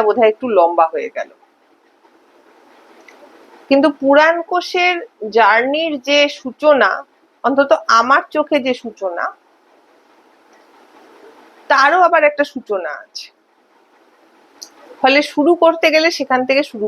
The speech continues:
করা উচিত। এই সূচনার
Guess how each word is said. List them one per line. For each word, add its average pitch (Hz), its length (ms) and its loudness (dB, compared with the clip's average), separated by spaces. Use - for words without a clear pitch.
করা 220 200 2
উচিত। - 300 -20
এই 330 100 4
সূচনার 339 580 4